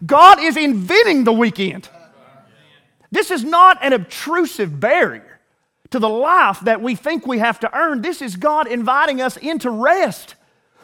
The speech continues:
This is God saying, "Every now and then you need to stop.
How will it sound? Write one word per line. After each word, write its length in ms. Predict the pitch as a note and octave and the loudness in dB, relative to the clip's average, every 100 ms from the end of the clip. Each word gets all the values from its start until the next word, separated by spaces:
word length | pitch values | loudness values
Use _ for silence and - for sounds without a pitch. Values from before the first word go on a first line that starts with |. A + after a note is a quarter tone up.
| - _ | -20 _
This 260 | F3 F4 | -4 -4
is 160 | D#4 G#3+ | -6 -8
God 400 | G3 C#4+ E4+ B3 | -2 0 2 0
saying, 360 | - A#3 A3+ A3+ | -2 -4 -2 -2
"Every 340 | D4 F4+ D4+ | 0 0 -2
now 240 | C#4 E4 | -2 0
and 100 | E4 | -2
then 160 | B3 A#3 | -2 -4
you 140 | G#3+ | -4
need 200 | D#4 B3 | -6 -8
to 60 | D3 | -10
stop. 760 | - - - - D4+ F3 - | -14 -20 -18 -6 -4 -4 -8